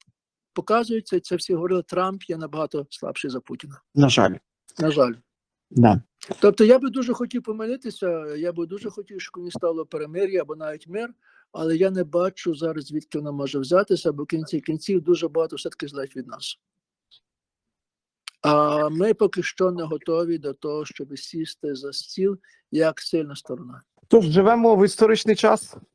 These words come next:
Speaker 2: живемо, побачимо, так.
Speaker 1: Та, живемо, побачимо. І знаєте, я тільки то хочу сказати,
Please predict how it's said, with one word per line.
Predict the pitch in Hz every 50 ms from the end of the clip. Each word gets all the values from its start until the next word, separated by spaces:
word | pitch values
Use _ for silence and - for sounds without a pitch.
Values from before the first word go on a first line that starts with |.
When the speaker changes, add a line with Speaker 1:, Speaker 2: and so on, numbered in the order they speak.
| - -
Speaker 2:
живемо, | 139 131 143 160 160
побачимо, | 156 143 - 110 98 - - 98 -
так. | - 110 -
Speaker 1:
Та, | - - 214 220 208
живемо, | 180 196 180 185 240 226
побачимо. | - 226 208 190 233 247 240 - - 208 190
І | 185
знаєте, | 175 180 202 202 196 196 185 - 185
я | 185 185
тільки | - - 190 - 202 185
то | - 208 196
хочу | - - 196 185 - 185
сказати, | - - - 185 170 170 190 190 190 190 -